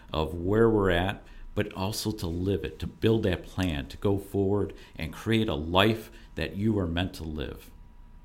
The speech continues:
that you have in your mind that you're letting go because it's not the right time, or you, you don't have the right belief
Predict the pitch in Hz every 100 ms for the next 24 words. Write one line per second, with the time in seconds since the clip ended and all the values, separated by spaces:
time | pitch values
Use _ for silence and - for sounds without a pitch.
0 | - 87 - 120 123 120 78 107 104 87
1 | 71 73 - 107 95 98 92 90 87 71
2 | 65 - - - 85 87 82 87 107 98
3 | 90 78 76 80 90 82 78 64 - -
4 | - - - 80 78 73 73 - - -
5 | - - 92 - 85 82 76 76 76 -
6 | 73 64 - - - - - - 87 80
7 | 76 - - 92 98 87 87 80 78 85
8 | 80 78 71 76 - -